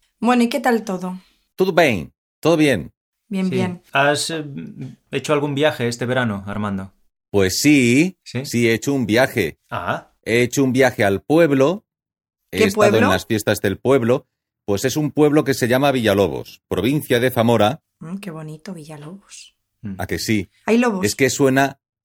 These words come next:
Speaker 3: Ya no.
Speaker 2: Hay lobos.
Speaker 3: Anda ya.
Speaker 2: No tantos como los hubo, pero pueden encontrarse lobos. Sí,
Speaker 3: ¿Dónde?
Speaker 2: claro.
Speaker 3: ¿En la fuente de la plaza?
Speaker 1: <laughs>
Speaker 2: No, en la fuente de la plaza no.
Speaker 3: ¿En serio hay lobos, eh, en los alrededores?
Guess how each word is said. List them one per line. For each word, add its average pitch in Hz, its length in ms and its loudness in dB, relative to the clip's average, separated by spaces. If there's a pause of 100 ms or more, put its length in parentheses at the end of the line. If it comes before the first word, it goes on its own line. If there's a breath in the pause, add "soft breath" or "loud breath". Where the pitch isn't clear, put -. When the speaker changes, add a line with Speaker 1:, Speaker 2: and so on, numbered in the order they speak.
(180)
Speaker 3:
Ya 104 220 -4
no. 92 260 -10 (140)
Speaker 2:
Hay 156 240 4
lobos. 80 500 -4 (100)
Speaker 3:
Anda 139 300 2
ya. 95 340 -4 (440)
Speaker 2:
No 135 380 2
tantos 160 440 2
como 98 220 0
los 92 240 -2
hubo, 139 320 2
pero 87 240 0
pueden 113 380 2
encontrarse 101 680 -2
lobos. 95 360 -2
Sí, - 100 -20
Speaker 3:
¿Dónde? 117 340 -2
Speaker 2:
claro. 135 300 -4 (100)
Speaker 3:
¿En 120 140 -8
la 110 100 0
fuente 135 340 -2
de 131 120 -2
la 131 140 -2
plaza? 131 500 -2 (280)
Speaker 1:
<laughs> 226 640 -6
Speaker 2:
No, 98 180 0
en 107 100 2
la 92 100 2
fuente 107 380 2
de 110 80 2
la 110 160 2
plaza 113 360 2
no. 151 260 2
Speaker 3:
¿En 123 100 -4
serio 175 220 -2
hay 185 60 -2
lobos, 180 400 -4
eh, 165 420 -8
en 165 120 -8
los 156 160 -8
alrededores? 151 760 -8